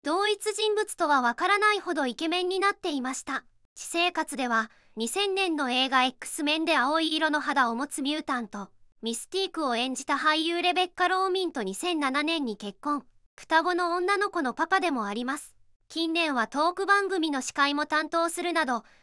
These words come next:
公私ともに充実しているジェリー・オコンネル。今後も幅広く活躍してくれることでしょう。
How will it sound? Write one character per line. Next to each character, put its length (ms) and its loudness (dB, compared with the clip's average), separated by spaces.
公 240 0
私 120 -6
と 120 0
も 120 2
に 120 0
充 240 -2
実 260 -4
し 80 -6
て 200 0
い 20 0
る 80 0
ジ 140 -2
ェ 20 0
リ 200 0
ー・ 100 2
オ 40 0
コ 200 -4
ン 80 -2
ネ 100 -2
ル。 160 -6
今 240 -2
後 140 0
も 100 0
幅 240 2
広 280 -2
く 60 -16
活 260 -6
躍 260 0
し 60 -10
て 120 -2
く 80 -6
れ 140 0
る 80 -2
こ 120 -6
と 120 -2
で 100 -2
し 140 -6
ょ 140 -4
う。 40 -18